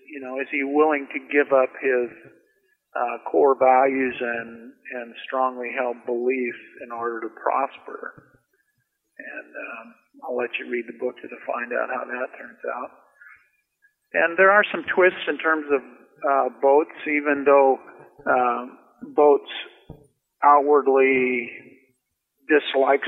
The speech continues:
the boy and hates the boy. Uh, he takes steps to make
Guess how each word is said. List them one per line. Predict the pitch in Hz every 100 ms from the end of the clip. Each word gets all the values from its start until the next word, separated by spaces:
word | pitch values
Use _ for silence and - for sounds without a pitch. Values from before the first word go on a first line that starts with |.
| -
the | 127
boy | 120 120 123
and | 139 127 120
hates | 135 - -
the | 123
boy. | - 120 120 123 127 - - - _ _ -
Uh, | - 127 123 135 -
he | 139 127 123 120 120 127 - -
takes | 139 127 - -
steps | 131 123 - - -
to | 123 120
make | 123